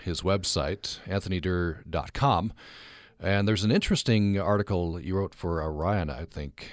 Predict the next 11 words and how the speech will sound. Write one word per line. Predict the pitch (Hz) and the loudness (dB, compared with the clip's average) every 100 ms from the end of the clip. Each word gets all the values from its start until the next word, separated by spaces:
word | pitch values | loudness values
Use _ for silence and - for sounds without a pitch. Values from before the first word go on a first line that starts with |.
| - | -16
about, | - - 82 82 - - - - | -12 -6 -2 -2 -4 -8 -8 -8
um, | - 78 78 76 76 - - - - - 90 | -8 -8 -6 -6 -8 -14 -20 -20 -20 -12 0
being | 110 104 | 0 2
disconnected, | 110 - 98 98 117 117 - - - - - | 0 0 0 0 -2 -4 -12 -20 -20 -16 -10
<laughs> | 104 - 107 - - - | -8 -6 -8 -8 -20 -2
coming | 131 127 | 2 4
back | 107 123 113 | 6 6 6
off | 117 | 2
a | 101 | 0
backpacking | 98 101 - 110 - 104 | 0 -2 0 0 2 0
trip | - 120 | 2 0